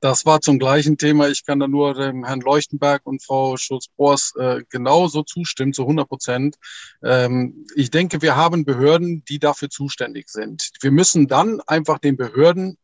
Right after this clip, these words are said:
mehr Kapazität geben, damit diese auch die Möglichkeit haben, vernünftig zu kontrollieren. Das ist nicht nur bei den Tierhaltern so, das gilt genauso bei den, ähm, äh, im Lebensmittelrecht. Da finden auch viel zu wenig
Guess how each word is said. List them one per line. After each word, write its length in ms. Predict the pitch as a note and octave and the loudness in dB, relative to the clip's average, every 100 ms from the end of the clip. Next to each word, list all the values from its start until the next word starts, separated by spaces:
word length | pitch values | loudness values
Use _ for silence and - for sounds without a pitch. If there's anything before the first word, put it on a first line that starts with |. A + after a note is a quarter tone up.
| _ | _
mehr 240 | B2+ E3 | -2 0
Kapazität 760 | E3 D#3 D3 C3+ - G3+ F3+ | 0 -4 -6 -10 -6 -4 -4
geben, 480 | - C3+ C#3 D#3 G3+ - - - | -4 -6 -4 -8 -12 -12 -20 -8
damit 380 | - C3 D3+ - | 0 4 4 2
diese 260 | E3+ F#3 F3+ | -2 0 0
auch 140 | D3+ | 0
die 80 | C#3+ | 2
Möglichkeit 680 | C3+ D#3+ F#3+ E3+ - D#3 D3 | 4 2 2 -4 -4 -4 -2
haben, 460 | C#3+ D3+ D#3 D#3 | 0 0 0 -6
vernünftig 720 | - C#3 D3+ E3 - D#3 - - _ _ | -6 -4 -2 -4 -6 -8 -8 -16 _ _
zu 140 | - C#3+ | -10 0
kontrollieren. 640 | D3+ C#3 C3+ C#3+ D#3 B2 | 0 2 2 2 0 -2
Das 160 | A2+ D3 | -8 -8
ist 140 | C#3+ | 0
nicht 220 | E3 D#3 | 0 2
nur 100 | D3 | -2
bei 100 | C3 | -2
den 180 | - - | -6 -10
Tierhaltern 500 | - E3+ E3+ F3 E3+ | -6 -2 0 -2 -6
so, 160 | D#3+ D#3+ | -6 -6
das 260 | C#3 - - - _ | -6 -8 -16 -20 _
gilt 240 | C#3 D3+ | 0 0
genauso 520 | - C#3 C#3 D3 D3+ - - - _ | 2 2 4 4 2 -2 -12 -20 _
bei 140 | A#2+ | -2
den, 280 | A#2+ A#2+ A#2+ A#2 | -2 -2 -4 0
ähm, 540 | A#2+ A#2+ A2+ A2 G#2 _ _ - - | 2 2 0 -4 -8 _ _ -16 -12
äh, 340 | A2+ G#2 - | -10 -10 -8
im 140 | B2 | -2
Lebensmittelrecht. 920 | C3+ F3+ F3 F3 E3 D#3+ D3+ D3+ - - | 2 4 4 2 2 2 2 0 -4 -8
Da 280 | C3 C3+ C3+ | -4 -2 -4
finden 220 | - D3+ C#3 | -2 -2 2
auch 160 | D#3+ | 0
viel 220 | - F#3 | 0 -6
zu 160 | E3+ D#3+ | -6 -4
wenig 260 | E3 E3 | -2 -2